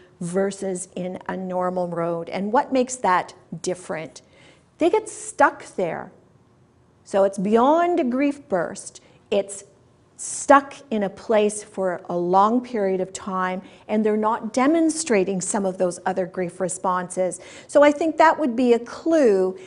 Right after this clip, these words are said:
as to the fact that they're in this particular mode. Why would someone experience an acute grief response? There are circumstances around that. The acute grief response could come from,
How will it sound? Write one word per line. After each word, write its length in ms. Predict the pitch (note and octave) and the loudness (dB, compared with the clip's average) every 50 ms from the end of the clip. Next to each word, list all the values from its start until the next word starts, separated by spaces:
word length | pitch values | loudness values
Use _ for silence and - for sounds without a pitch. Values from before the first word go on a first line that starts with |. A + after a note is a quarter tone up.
| - - - | -16 -10 -6
as 140 | - A3 - | -6 -6 -4
to 100 | - G3+ | -4 -4
the 100 | A3+ G#3 | -4 -4
fact 380 | G#3+ - G#3 F#3 F3 - - | -2 0 2 2 2 0 -2
that 120 | - F3+ - | -6 -6 -2
they're 140 | F#3+ F#3 - | -2 -4 -4
in 240 | - F#3+ F3+ F#3 | -4 -6 -6 -4
this 220 | F#3 F#3+ F3+ F#3 - | -4 -4 -4 -6 -8
particular 640 | - - - - - G3 - - F3+ F3 F3 F3 F3 | -14 -14 -12 -12 -12 -12 -10 -10 -10 -8 -8 -10 -8
mode. 480 | F3+ F3+ F3 F3 - - - - - - - - _ _ _ _ _ _ _ _ _ _ _ _ _ _ - - _ _ _ _ _ _ _ _ _ _ _ _ _ _ _ | -8 -8 -8 -8 -10 -10 -12 -16 -18 -20 -20 -20 _ _ _ _ _ _ _ _ _ _ _ _ _ _ -20 -20 _ _ _ _ _ _ _ _ _ _ _ _ _ _ _
Why 240 | - A3+ C#4+ E4 G4 | 2 6 8 8 8
would 180 | F#4 G4+ G4 G4 | 8 6 2 2
someone 400 | - G4 F4+ D#4+ D#4 D4+ D4 C4+ | 0 -4 -2 0 0 0 0 0
experience 680 | C4 C4+ - - - A3+ G#3 G3+ G3 G3 G3+ G3 - - | -2 -4 -8 -10 -6 -6 -4 -4 -4 -6 -8 -10 -12 -10
an 120 | - G3+ | -8 -8
acute 500 | G3 F3+ - - - - - - G2 - | -8 -8 -10 -14 -12 -8 -6 -6 -6 -8
grief 320 | - - F#3 F3 E3+ F3 - | -12 -10 -10 -10 -10 -10 -12
response? 800 | F3+ F3 E3+ - - - E3 D#3+ D#3+ D#3+ - - - - - _ _ _ _ _ - | -14 -12 -12 -12 -10 -10 -10 -10 -10 -12 -14 -16 -16 -16 -18 _ _ _ _ _ 0
There 140 | E4+ F4 | 4 4
are 100 | F4+ F#4 | 4 4
circumstances 880 | F4+ - - D4 C#4 - B3+ A#3 - - G3+ F3 E3 G3 - F#3 F3 F3 | 4 2 0 0 0 0 -2 -2 -2 -4 -6 -8 -8 -10 -10 -10 -10 -8
around 360 | G3 F3 F3+ F3+ E3+ E3+ F3+ E3 | -8 -8 -8 -6 -8 -8 -8 -4
that. 360 | F3 E3 E3+ E3 - - - _ _ _ _ _ _ _ _ _ - - - - _ _ _ _ _ _ _ _ _ _ _ _ | -2 -2 -2 -2 -4 -10 -18 _ _ _ _ _ _ _ _ _ -20 -20 -20 -20 _ _ _ _ _ _ _ _ _ _ _ _
The 220 | - D4 D4 D4 | 4 6 6 6
acute 480 | - - D#4+ D#4+ - - D#4+ E4+ E4+ E4+ | 4 2 -2 -2 0 0 0 0 0 0
grief 340 | F4 E4+ E4+ E4+ E4 E4+ - | -2 0 0 0 0 0 2
response 640 | B3+ B3+ B3 B3+ B3+ B3 A3+ A3 A3 G#3+ G#3+ - - | 2 2 2 0 0 2 4 4 4 4 2 -2 -10
could 320 | - - C4+ B3 G#3 B3 | -4 0 0 0 0 -2
come 420 | - - - C#4 C4 C4 C4 C4 | -6 -2 2 4 4 6 6 4
from, 640 | B3+ C4 - - A3+ G#3 G3 G3 G3 F#3+ G3+ G3 | 2 0 -2 0 2 4 4 4 4 2 -2 -6